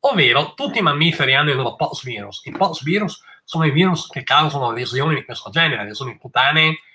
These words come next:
ma non solo cutanee, che vanno dalla varicella al vaiolo ed altro ancora. E ogni specie ha il suo bravo pox virus. Quindi abbiamo il pox virus del cavallo, della mucca, del cammello, del gatto, eccetera, eccetera.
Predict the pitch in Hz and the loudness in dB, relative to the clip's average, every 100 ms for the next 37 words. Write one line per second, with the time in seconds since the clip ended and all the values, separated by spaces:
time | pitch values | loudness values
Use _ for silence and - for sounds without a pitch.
0 | _ - 113 127 135 131 - 135 156 131 | _ -6 -4 -4 -4 -6 -8 -2 0 0
1 | 104 - 107 123 139 113 104 110 151 - | -2 -8 -2 0 0 -2 -2 -2 -2 0
2 | 147 156 165 - 107 143 156 107 110 135 | 0 4 2 2 -2 0 0 -2 -4 -8
3 | - _ _ _ 107 113 104 104 180 131 | -10 _ _ _ 0 0 0 -6 -2 -2
4 | 92 - _ _ _ _ 185 233 226 123 | -4 -14 _ _ _ _ 2 2 2 -8
5 | - 180 113 - 135 - - 202 208 - | -2 -2 0 -4 -6 -6 0 2 2 0
6 | 202 135 123 135 120 - 117 113 110 113 | 0 2 2 0 -8 -8 -10 -10 -12 -14
7 | - 165 170 131 113 - 151 - - 131 | -8 -4 -2 -2 -4 -6 -4 -4 -6 -14
8 | 113 107 107 - 143 170 160 151 101 123 | -14 -14 -16 -8 2 4 4 -2 -6 -6
9 | 160 - 113 104 110 135 156 151 139 104 | -8 -8 -12 -12 -12 0 0 0 -6 -6
10 | 139 147 - 143 117 - - 104 - - | 0 0 -2 -14 -12 -12 -14 -16 -16 -20